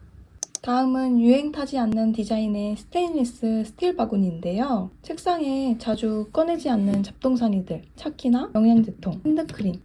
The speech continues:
이런 거 담아두기 딱 좋더라고요. 저는 스몰 사이즈 구매했습니다. 다음은 조용한 벽시계예요.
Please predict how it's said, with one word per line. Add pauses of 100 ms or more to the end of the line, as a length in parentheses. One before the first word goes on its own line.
이런
거
담아두기
딱
좋더라고요. (1700)
저는 (580)
스몰
사이즈
구매했습니다. (2250)
다음은
조용한
벽시계예요.